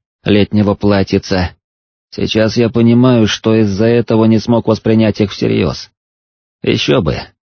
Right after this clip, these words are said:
Когда рядом носятся такие монстры, как древние охотники... «Давай все же про эту парочку», я сосредоточил Кострова на самом главном. Голоса их я не слышал,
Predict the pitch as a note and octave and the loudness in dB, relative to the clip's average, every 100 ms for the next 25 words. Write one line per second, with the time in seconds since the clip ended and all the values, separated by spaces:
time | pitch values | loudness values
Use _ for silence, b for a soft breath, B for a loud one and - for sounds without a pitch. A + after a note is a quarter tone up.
0 | _ _ A#2 A#2 C3+ C3 C3 A2+ A2+ A#2+ | _ _ -4 -2 0 0 0 0 2 2
1 | A2+ A2 A2 G#2+ G2+ A2 G#2 A2 A#2+ G#2 | 0 -2 -2 -2 -2 0 2 2 2 0
2 | F2+ F2 G#2 F#2+ G#2 G2+ F#2+ G2 G2 F#2+ | -4 -2 -2 0 2 2 2 2 0 0
3 | B2 B2+ G2+ F2 E2 - _ _ _ _ | 0 0 0 -2 -6 -6 _ _ _ _
4 | _ _ - - C3 D#3 - D#3 D3 C#3+ | _ _ -6 -2 0 0 0 0 0 0
5 | D3 C#3+ D3 - C#3+ F2+ E2 - D#2+ D#2+ | 0 0 -2 -2 0 0 -2 -2 -4 -4
6 | _ _ _ F2+ F#2+ G#2+ G#2 G2+ G2 G#2 | _ _ _ -2 0 0 -2 -2 0 0
7 | F#2+ F#2 F#2+ F2+ - A#2 A2+ A2 G#2 G2 | 0 -2 -2 -4 -2 0 2 2 0 0
8 | F#2+ F#2 F2 D#2+ C#2+ B1 A#1 _ _ _ | 0 0 0 -2 -4 -8 -10 _ _ _
9 | _ _ _ F2+ B2+ E3 A3 D#3 D3 C3+ | _ _ _ -2 2 0 0 0 2 2
10 | B2+ C3 B2 B2 A2+ A#2+ - B1+ A#1+ | 2 2 2 2 2 0 0 -4 -8